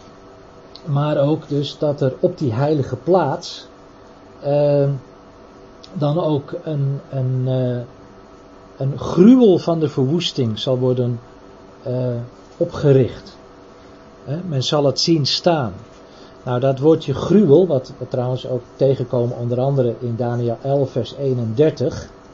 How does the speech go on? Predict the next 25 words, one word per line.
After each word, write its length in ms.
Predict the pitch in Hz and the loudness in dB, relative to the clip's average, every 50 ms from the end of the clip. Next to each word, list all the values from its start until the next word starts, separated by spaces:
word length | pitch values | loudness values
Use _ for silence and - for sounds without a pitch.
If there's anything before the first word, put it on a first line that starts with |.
| - - - - - - - - - - - - | -20 -20 -20 -20 -20 -20 -20 -20 -20 -20 -16 -12
Hè, 80 | 120 131 | -8 -8
dan 160 | 135 127 117 | -6 -6 -6
zullen 340 | 113 - 135 135 135 127 117 | -4 -2 0 0 0 0 -2
er 180 | 110 113 117 - - | -2 -6 -6 -8 -6
uit 260 | - 131 127 123 - | -4 -4 -4 -4 -4
hem 280 | - 127 123 123 117 107 | -2 -2 -2 -2 -4 -6
krachtige 520 | - - 139 - - - - - 120 - 131 | -6 -4 -4 -4 -4 -6 -10 -10 -8 -8 -8
armen 460 | - - 139 143 147 135 120 120 131 - - - - | -8 -6 -4 -2 -2 -2 -2 -4 -6 -10 -14 -20 -14
voortkomen, 640 | - 139 143 160 156 160 - - 127 117 120 127 143 135 | -6 -2 0 0 0 -2 -2 -2 -2 -2 -2 -2 -4 -4
die 140 | 127 120 | -6 -6
zullen 300 | 110 127 131 120 120 107 | -4 -4 -4 -4 -4 -4
het 120 | 104 110 - | -6 -8 -8
heiligdom 540 | 101 107 135 147 139 135 117 113 127 120 117 | -6 -4 -4 -2 -2 -2 -4 -4 -4 -4 -4
en 60 | 113 | -6
de 80 | 110 104 | -8 -8
vesting 440 | - - 156 143 135 - 143 135 120 127 - | -8 -6 -6 -6 -6 -6 -6 -6 -8 -8 -10
ontheiligen 760 | - 123 117 107 95 107 131 147 160 143 127 - - 117 113 - - - - - - - - - - - | -12 -12 -10 -10 -8 -6 -4 -4 -4 -4 -6 -8 -8 -10 -10 -10 -14 -20 -20 -20 -20 -20 -20 -20 -16 -12
en 80 | 127 120 | -12 -12
steeds 380 | 113 - - 143 131 - - - | -8 -2 -2 -2 -2 -2 -4 -2
terugkerende 680 | - 175 175 175 - - - 151 143 135 131 120 - - | 0 0 0 0 -2 -4 -4 -2 -2 -2 -2 -4 -4 -4
offer 340 | - 165 - - - 135 107 101 101 | -2 -4 -2 -2 -4 -6 -6 -4 -4
wegnemen 640 | 113 143 160 160 - 139 139 135 143 160 175 185 175 - - - - - - - - - | -4 -4 -4 -4 -6 -4 -4 -2 -2 -4 -6 -8 -10 -14 -20 -20 -20 -20 -20 -20 -12 -6
en 120 | 151 135 | -4 -2
de 80 | 127 123 | -2 -2
gruwel, 840 | - - - - 147 143 165 196 220 208 208 196 202 226 247 240 | -2 -2 -2 0 2 4 6 6 6 8 6 6 6 4 0 -2